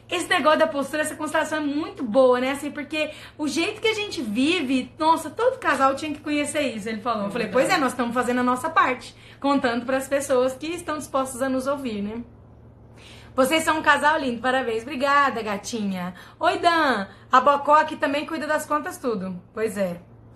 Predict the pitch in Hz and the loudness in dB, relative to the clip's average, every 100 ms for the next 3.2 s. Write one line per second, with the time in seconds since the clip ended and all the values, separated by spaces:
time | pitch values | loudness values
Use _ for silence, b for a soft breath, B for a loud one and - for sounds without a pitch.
0 | B B B - - 359 415 277 349 330 | B B B -10 0 2 2 -2 -2 0
1 | 320 320 330 339 294 262 262 214 180 175 | 0 4 2 4 2 2 2 -2 -2 -8
2 | 170 - - - - - - 226 196 202 | -14 -18 -20 -20 -20 -18 -4 -2 0 -2
3 | 180 190 | -2 -4